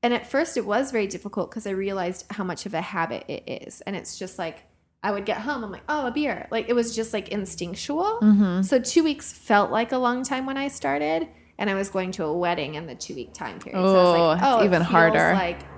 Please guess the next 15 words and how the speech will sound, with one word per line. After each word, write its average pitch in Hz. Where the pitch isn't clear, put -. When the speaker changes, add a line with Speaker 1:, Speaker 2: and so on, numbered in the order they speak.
Speaker 1:
oh, 220
the 214
wedding 196
will 190
be 190
a 180
good 170
time 156
to, 180
like, 160
celebrate 165
and 175
drink." 190
But 214
then 247